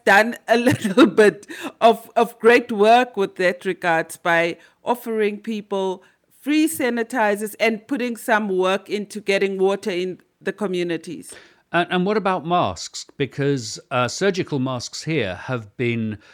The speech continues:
Speaker 2: uh, almost, uh, well, like gold. Trying to get hold of them has been impossible. And,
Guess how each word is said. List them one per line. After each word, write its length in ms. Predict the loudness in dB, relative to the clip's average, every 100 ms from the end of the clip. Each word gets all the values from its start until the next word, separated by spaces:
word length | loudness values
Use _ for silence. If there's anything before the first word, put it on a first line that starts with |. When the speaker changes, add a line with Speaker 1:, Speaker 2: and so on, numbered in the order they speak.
| -20 _ _
Speaker 2:
uh, 320 | -6 -4 -2 -2 0
almost, 560 | 0 0 -2 -6 -6
uh, 380 | -4 -2 -2 -4 -8 -16 -12
well, 220 | -4 -2
like 240 | -4 -2
gold. 460 | 0 0 0 -6 -12
Trying 260 | -6 -4
to 60 | -2
get 120 | -4
hold 240 | -4 -4 -4
of 60 |
them 100 | -6
has 140 | -8 -10
been 160 | -8
impossible. 720 | -8 -4 -4 -4 -8 -8 -12 -6
And, 300 | -4 -4